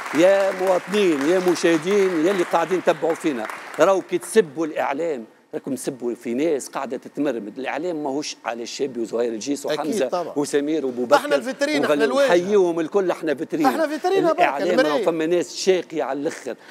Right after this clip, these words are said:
Speaker 1: فما ناس في ريجي، فما ناس ورا ضو، فما ناس ورا، والوضعية الاقتصادية اليوم صعيبة على الآخر، فما ناس مرمدة برشا. بربي ما عادش تسبوا برشا الإعلام قبل ما تعرفوا حالة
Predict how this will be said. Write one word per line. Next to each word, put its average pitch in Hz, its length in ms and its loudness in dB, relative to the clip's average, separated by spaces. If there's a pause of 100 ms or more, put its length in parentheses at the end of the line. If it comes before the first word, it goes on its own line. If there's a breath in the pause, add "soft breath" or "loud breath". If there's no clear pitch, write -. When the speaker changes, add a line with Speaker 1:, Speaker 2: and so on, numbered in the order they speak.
(120)
Speaker 1:
فما 165 200 4
ناس 180 200 -4
في 160 140 2
ريجي، 147 440 0
فما 151 220 -2
ناس 165 200 -2
ورا 156 180 4
ضو، 160 280 0
فما 156 240 -2
ناس 170 240 -2
ورا، 151 260 0 (320 loud breath)
والوضعية 143 460 0
الاقتصادية 139 560 -4
اليوم 135 260 -4
صعيبة 139 400 -4
على 120 160 -4
الآخر، 143 280 -8
فما 160 280 -4
ناس 165 220 -4
مرمدة 151 500 -2
برشا. 139 340 -4 (280 loud breath)
بربي 151 320 -4
ما 143 80 -4
عادش 143 120 -6
تسبوا 127 340 -6
برشا 131 260 -4
الإعلام 123 360 -2
قبل 143 260 -6
ما 123 80 -4
تعرفوا 139 380 -4
حالة 175 460 -6